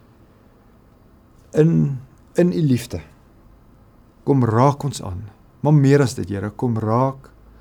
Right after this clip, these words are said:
ons land aan. Here, gee aan ons leiers, gee vir ons president u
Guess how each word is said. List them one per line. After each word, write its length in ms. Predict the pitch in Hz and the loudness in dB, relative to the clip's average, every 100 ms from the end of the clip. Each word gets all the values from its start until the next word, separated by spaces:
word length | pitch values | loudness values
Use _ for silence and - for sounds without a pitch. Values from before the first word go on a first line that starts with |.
| - - - | -20 -20 -6
ons 240 | 147 127 113 | -2 0 0
land 300 | 104 104 - | 0 0 -6
aan. 140 | 87 80 - _ _ _ - - - - - _ _ _ _ _ - | -16 -16 -20 _ _ _ -20 -20 -20 -20 -20 _ _ _ _ _ -2
Here, 160 | 131 123 | -2 0
gee 120 | 165 156 | 0 2
aan 120 | 151 | 0
ons 120 | 120 | 0
leiers, 440 | 117 104 92 - - | 0 0 -2 -8 -6
gee 160 | - 160 | -2 -2
vir 140 | 151 | -2
ons 100 | 143 - | -6 -6
president 600 | 131 127 107 120 117 - | -8 -4 -2 -2 -4 -8
u 140 | 151 | -8